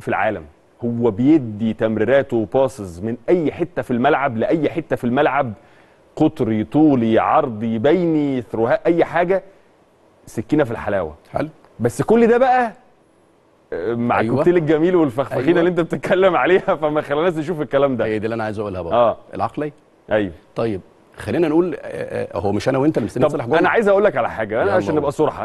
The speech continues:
Speaker 1: احنا بقالنا الكلام اللي انا بقوله ده كلام مكرر ومعلب، آه، وبنقوله
Speaker 2: <laughs>
Speaker 1: بقالنا خمس ست سنين. صالح جمعة انتهى؟
Speaker 2: لا، بس بقول له يعني لو م-،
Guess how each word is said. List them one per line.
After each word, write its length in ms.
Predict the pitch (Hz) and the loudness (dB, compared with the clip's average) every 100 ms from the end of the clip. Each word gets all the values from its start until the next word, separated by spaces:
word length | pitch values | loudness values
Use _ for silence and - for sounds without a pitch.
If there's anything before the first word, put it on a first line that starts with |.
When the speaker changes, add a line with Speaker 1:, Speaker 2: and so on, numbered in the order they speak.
| - | -6
Speaker 1:
احنا 180 | 185 175 | -2 2
بقالنا 220 | 190 196 | 2 0
الكلام 280 | - 175 170 | -2 0 2
اللي 100 | 180 | 2
انا 100 | 151 | 2
بقوله 240 | 156 156 | 2 2
ده 100 | 131 | 2
كلام 280 | - 151 139 | 2 0 2
مكرر 380 | 123 143 147 127 | 0 2 2 2
ومعلب، 640 | 113 98 127 143 120 95 - _ _ _ _ | 2 2 2 2 0 -2 -14 _ _ _ _
آه، 260 | 87 139 220 | -2 0 4
وبنقوله 460 | 208 165 160 180 160 | 6 6 4 4 4
Speaker 2:
<laughs> 40 | |
Speaker 1:
بقالنا 220 | 156 170 | 4 2
خمس 260 | 147 156 147 | 0 0 0
ست 220 | 143 - | -4 -6
سنين. 300 | 113 110 98 | -6 -6 -4
صالح 240 | - 190 175 | 0 0 0
جمعة 180 | 185 | -2
انتهى؟ 360 | 135 156 156 131 - _ _ _ _ _ | 0 2 2 0 -8 _ _ _ _ _
Speaker 2:
لا، 120 | 107 - - _ _ _ _ _ _ _ _ _ _ _ - | -6 -6 -12 _ _ _ _ _ _ _ _ _ _ _ -10
بس 180 | 101 104 | -8 -2
بقول 280 | 98 156 127 | 2 2 2
له 180 | 104 - | -2 -4
يعني 400 | 98 90 92 92 - - | -4 -2 -2 -6 -10 -10
لو 260 | 90 90 92 | -4 -2 -2
م-، 360 | 92 98 92 | -4 -8 -10